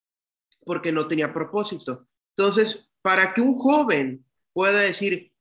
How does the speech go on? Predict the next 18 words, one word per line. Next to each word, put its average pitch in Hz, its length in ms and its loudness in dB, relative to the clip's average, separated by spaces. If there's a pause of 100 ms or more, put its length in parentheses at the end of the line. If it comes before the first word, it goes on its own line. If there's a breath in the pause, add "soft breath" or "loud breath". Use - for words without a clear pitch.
(100)
"Voy 180 180 2
a 233 140 4
vivir 208 480 0 (160)
una 190 180 -4
vida 185 680 -2 (220)
como 139 280 -4
Dios 156 180 0
me 170 160 0
manda, 160 680 0 (560)
eh, 139 300 -2
bien 160 240 0
establecido", 165 840 -4 (200)
eh, 131 840 -4
este, 131 280 -4
de 135 140 -2
cómo 160 240 -2
se 175 100 -2
llama, 165 420 0